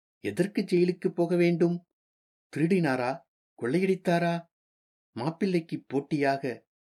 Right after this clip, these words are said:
இந்த பிராமணரும் ஜெயிலுக்கு போய்விடுவாரோ என்று எனக்கு பயமாயிருந்தது.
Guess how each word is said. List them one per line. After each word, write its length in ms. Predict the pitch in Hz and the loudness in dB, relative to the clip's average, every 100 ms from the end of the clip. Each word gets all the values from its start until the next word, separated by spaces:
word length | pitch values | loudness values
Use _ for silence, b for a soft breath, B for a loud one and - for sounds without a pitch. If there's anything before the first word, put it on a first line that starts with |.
| _ - | _ -4
இந்த 240 | 156 156 | 2 2
பிராமணரும் 680 | - 123 131 175 156 147 139 - | 2 -2 0 2 2 0 -6 -6
ஜெயிலுக்கு 440 | 113 156 165 165 - | 0 0 0 -4 -2
போய்விடுவாரோ 760 | 143 139 135 131 131 131 131 - | -2 0 0 2 2 2 -2 -6
என்று 560 | - 139 131 127 104 _ | -4 -2 0 -2 -2 _
எனக்கு 360 | 139 143 - 139 | -4 -4 -4 -2
பயமாயிருந்தது. 1000 | 120 135 147 147 147 139 139 135 131 | 0 0 -2 -2 -4 -2 -2 0 -2